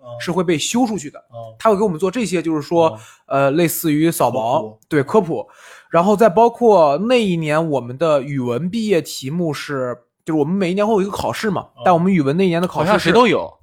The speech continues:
Speaker 2: 是普通话，因为我中专的其实有的专-，有，有的课是不考试的。
Speaker 3: 哦。
Speaker 2: 就是你，你这一年只要出勤够了就给你过，因为中专嘛。然后我们那一年的毕业考试是普通话，所以说我们那一年要求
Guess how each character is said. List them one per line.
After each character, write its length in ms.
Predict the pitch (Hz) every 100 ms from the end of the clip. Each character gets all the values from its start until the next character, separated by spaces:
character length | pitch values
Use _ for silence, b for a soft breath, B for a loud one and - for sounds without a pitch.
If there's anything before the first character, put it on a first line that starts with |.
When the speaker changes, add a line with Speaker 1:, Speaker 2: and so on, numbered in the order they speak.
| -
Speaker 2:
是 160 | -
普 120 | 196
通 140 | 131 185
话， 180 | 226 - B B
因 140 | 269
为 80 | 185
我 140 | 170 135
中 180 | 233
专 160 | 247 262
的 140 | 226 143
其 140 | 202
实 100 | 190
有 140 | 190
的 80 | 117
专-， 260 | 127 196 202 -
有， 140 | 143
有 140 | 147 135
的 60 |
课 120 | 147
是 60 | 196
不 100 | 190
考 160 | 175 113
试 180 | -
的。 120 | 113 -
Speaker 3:
哦。 260 | - 120 104
Speaker 2:
就 140 | 131 165
是 60 |
你， 220 | 151 147 147
你 100 | 147
这 140 | 214
一 80 | 208
年 160 | 190
只 60 | 190
要 40 | 139
出 160 | -
勤 160 | 208 175
够 200 | 226 175
了 40 |
就 80 | 123
给 80 | 143
你 80 | 143
过， 360 | - 156 - _ _ _
因 140 | 139
为 80 | 151
中 160 | 196 220
专 180 | 233
嘛。 100 | 240 - B B B B B
然 160 | 143
后 400 | 151 180 156 - _ _ - - _ - 170
我 60 |
们 100 | 160
那 100 | 214
一 60 | 202
年 160 | 160
的 60 | 175
毕 100 | 180
业 80 | 202
考 160 | 147
试 100 | 139
是 60 | 190
普 100 | 135
通 140 | 139
话， 280 | 190 214 - _ _
所 180 | - 165
以 40 |
说 120 | 156
我 140 | 175 131
们 120 | 127
那 140 | 170
一 60 | 160
年 320 | 139 127 135
要 200 | 156 156
求 260 | 160 -